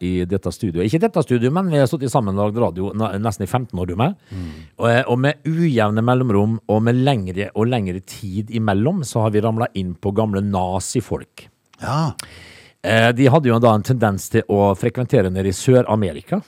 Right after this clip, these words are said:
Speaker 2: Mm.
Speaker 1: ofte. Eh, de gjemte seg vekk nedi der. Eh, her, i romjula en gang,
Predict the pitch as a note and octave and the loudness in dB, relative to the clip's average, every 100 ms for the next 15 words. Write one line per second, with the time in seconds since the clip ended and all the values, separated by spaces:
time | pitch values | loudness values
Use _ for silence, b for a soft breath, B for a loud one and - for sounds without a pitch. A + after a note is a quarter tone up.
0 | - F#2+ D#2+ G#2+ A#2 A#3 D3+ _ F2+ G#2 | -10 -10 -8 -8 -6 -8 -8 _ -6 0
1 | A2 G#2+ A#2+ B2 C3+ - A#2 D#2+ - G2 | 0 2 2 4 2 0 -2 -2 -4 0
2 | G#2 D#3 A#3+ - b b b b b b | 2 2 0 -8 b b b b b b
3 | b - A#2+ C#3+ - - A2 C#3 D3+ - | b -4 -2 -2 -4 -8 -2 -2 -4 -12
4 | - A#2+ B2 C#3+ G2+ E2 E2+ D3+ | -4 2 2 4 2 0 -4 -6